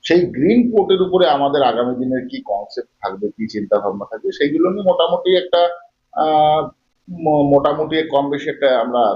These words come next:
ধারণা করছি। আগামীতে সেইভাবে আমরা মিনিস্ট্রিতে এটা নিয়ে আলোচনা করে আমাদের, আহ, যে চেয়ারম্যান আছেন, আহ, তার সঙ্গে আমরা কথা বলে আমরা এই পোর্টের আগামী দিনের পোর্ট মডার্নাইজেশনের উপরে গ্রিন পোর্ট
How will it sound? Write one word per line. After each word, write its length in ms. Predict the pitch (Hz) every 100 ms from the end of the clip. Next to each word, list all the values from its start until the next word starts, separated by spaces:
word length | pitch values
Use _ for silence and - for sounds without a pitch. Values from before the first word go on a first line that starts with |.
| 104
ধারণা 340 | 107 113 117 110 - _ -
করছি। 460 | 139 - - - - _ _ _ _ _
আগামীতে 300 | 107 127 139
সেইভাবে 480 | 143 135 131 135 143
আমরা 260 | 135 139 135
মিনিস্ট্রিতে 520 | 120 120 - 135 135
এটা 400 | 127 117 - 120
নিয়ে 180 | 123 117
আলোচনা 480 | 107 110 120 123 -
করে 220 | 113 131 147 - _ _ _ _ _ -
আমাদের, 540 | 80 104 110 113 110
আহ, 140 | 101 107
যে 180 | 110 104
চেয়ারম্যান 420 | 101 101 110 110
আছেন, 360 | 107 113 110
আহ, 600 | 110 - 92 95 98 98 -
তার 140 | - 101
সঙ্গে 360 | - 107 101
আমরা 200 | 95 98
কথা 300 | 90 92 110
বলে 220 | 110 - 120
আমরা 440 | 143 - - 123
এই 60 | 120
পোর্টের 380 | 113 110 143 160 -
আগামী 280 | 98 104 107
দিনের 360 | 107 113 127 127 -
পোর্ট 340 | 120 117 117
মডার্নাইজেশনের 640 | 107 110 113 113 - 120
উপরে 340 | 117 113 120 127
গ্রিন 380 | 113 113 113 113
পোর্ট 300 | 120 135